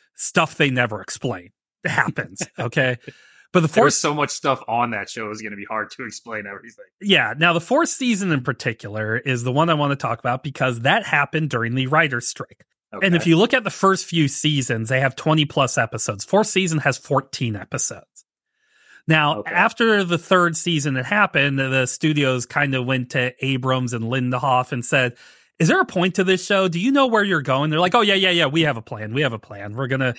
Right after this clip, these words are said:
Speaker 1: do a few more episodes, and this is where this all starts." So
Speaker 2: Okay.
Speaker 1: originally there was supposed to be, I think, sixteen episodes, and they were writing 'em, they were shooting 'em, and they were only able to get the first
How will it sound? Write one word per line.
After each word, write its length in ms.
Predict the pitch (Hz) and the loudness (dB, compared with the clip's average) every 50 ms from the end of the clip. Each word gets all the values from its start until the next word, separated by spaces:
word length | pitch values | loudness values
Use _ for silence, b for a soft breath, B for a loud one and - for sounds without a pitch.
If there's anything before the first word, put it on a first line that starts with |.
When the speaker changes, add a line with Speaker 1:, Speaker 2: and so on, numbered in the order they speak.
| B | B
Speaker 1:
do 180 | - 190 180 156 | 2 4 4 4
a 40 | 135 | 2
few 220 | - - 208 214 | 2 0 0 2
more 220 | 196 190 190 165 156 | 4 4 4 4 4
episodes, 640 | 156 147 - 147 135 - - 143 139 135 131 127 | 4 2 -2 -4 -4 0 2 2 2 2 0 0
and 100 | 143 139 | 0 2
this 200 | 151 185 185 - | 2 2 2 2
is 120 | - - 143 | 0 -2 0
where 160 | 156 156 143 | 0 0 0
this 180 | 135 131 - - | 0 -2 -2 -2
all 160 | 120 110 104 | -2 -2 -4
starts." 540 | - - - - - - - - - - - b b b b b b b b b - | -6 -6 -6 -6 -8 -8 -12 -12 -10 -10 -10 b b b b b b b b b -8
So 340 | - 175 156 147 143 143 | -4 0 0 2 2 2
Speaker 2:
Okay. 80 | 156 - - 165 | 0 0 0 -2
Speaker 1:
originally 520 | 143 143 180 240 262 269 269 262 262 240 | 0 2 2 2 0 0 -2 -2 0 0
there 80 | 214 190 | 0 0
was 120 | 170 160 | -2 -4
supposed 260 | - - 185 185 175 | -4 -2 -2 -2 -2
to 60 | - | -2
be, 120 | - 180 160 | -2 -2 -2
I 60 | 151 | 0
think, 180 | 147 165 131 - | -2 -4 -4 -2
sixteen 460 | - - 147 156 - - 127 107 98 | -2 -2 -2 -4 -4 -6 -8 -8 -8
episodes, 640 | 101 107 - - 113 - - 104 92 90 92 - - | -12 -12 -10 -8 -6 -6 -6 -8 -10 -12 -12 -8 -6
and 100 | 117 117 | -2 -2
they 80 | 117 117 | 0 0
were 120 | 113 110 | 0 0
writing 400 | 107 123 139 165 180 180 190 185 | 0 2 2 2 2 0 0 0
'em, 300 | 185 185 185 180 180 170 | 2 2 2 2 0 0
they 100 | 139 123 120 | 0 0 -2
were 100 | 120 120 | -2 -4
shooting 460 | - - - 156 156 160 156 165 165 165 | -4 -4 0 0 2 2 2 2 2 2
'em, 400 | 165 160 160 156 160 165 175 - | 2 2 2 0 -2 -4 -6 -4
and 220 | - 139 131 127 135 | -2 0 0 2 2
they 100 | 131 127 | 0 0
were 180 | 123 127 135 | 0 0 2
only 300 | - 151 180 190 202 202 156 | 2 2 4 4 2 2 2
able 260 | 156 151 147 147 143 | 2 2 2 2 0
to 100 | 139 123 | 0 0
get 180 | 113 127 123 | 0 -2 -4
the 80 | - 127 | -6 -10
first 380 | - - - 120 120 117 - | -6 -2 0 0 0 -2 -6